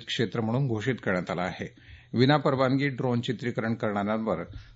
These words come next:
कारवाई करण्याचा इशारा स्थानिक प्रशासनाने दिला आहे. महाराष्ट्र राज्य परीक्षा परिषदेच्या वतीनं इयत्ता चौथी आणि सातवी वर्गातील विद्यार्थ्यांची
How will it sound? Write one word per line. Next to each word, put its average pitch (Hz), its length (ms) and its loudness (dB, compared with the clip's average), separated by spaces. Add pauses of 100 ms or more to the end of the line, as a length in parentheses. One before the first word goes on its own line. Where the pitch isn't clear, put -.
कारवाई 120 340 4
करण्याचा 113 400 -2
इशारा 92 480 -2
स्थानिक 107 460 -4
प्रशासनाने 98 720 -2
दिला 92 300 -2
आहे. 90 480 -6 (880)
महाराष्ट्र 170 460 6
राज्य 160 300 4
परीक्षा 151 380 2
परिषदेच्या 135 680 0
वतीनं 143 400 2
इयत्ता 123 400 0
चौथी 120 440 0
आणि 139 200 4
सातवी 139 340 0
वर्गातील 131 500 2
विद्यार्थ्यांची 113 800 0